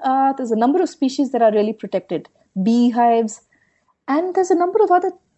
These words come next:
just daily things that people do. So, uh, so many people in the morning, the first rice of the day, when you cook rice, you leave it out with ghee on a plate in your garden for the crows to eat or for whatever birds that come in and eat.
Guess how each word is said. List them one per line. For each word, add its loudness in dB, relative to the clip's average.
just -4
daily 4
things -6
that -4
people -6
do. -6
So, -2
uh, -10
so -2
many 0
people 2
in 2
the 0
morning, 0
the -4
first -4
rice 2
of -6
the 0
day, -4
when -6
you -4
cook -2
rice, 0
you -4
leave 2
it -2
out -2
with -8
ghee -8
on -4
a -6
plate 0
in -4
your -2
garden -2
for -2
the 2
crows 0
to -6
eat -2
or -2
for -10
whatever 0
birds -2
that -10
come -6
in -12
and -16
eat. -18